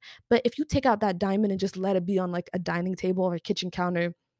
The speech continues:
that's not really valuable anymore 'cause you're making it, like, nothing. It's nothing. So that is what the Western, you know, standards happening.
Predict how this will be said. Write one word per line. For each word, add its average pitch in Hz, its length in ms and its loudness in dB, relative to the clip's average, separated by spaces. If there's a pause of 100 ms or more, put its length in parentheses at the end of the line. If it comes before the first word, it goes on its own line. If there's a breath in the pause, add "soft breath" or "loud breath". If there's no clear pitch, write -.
(120)
that's 247 200 4
not 254 140 4
really 220 180 8
valuable 202 380 6
anymore 196 300 2
'cause - 120 -12
you're 185 100 -2
making 208 240 0
it, 180 60 -2
like, 180 180 -4
nothing. 180 540 -4
It's - 160 -10
nothing. 185 480 -6 (480)
So - 140 0
that 247 180 6
is 240 160 4
what 208 220 6
the 196 80 6
Western, 196 520 2
you 185 80 0
know, 180 120 0
standards 185 360 0
happening. 185 480 -2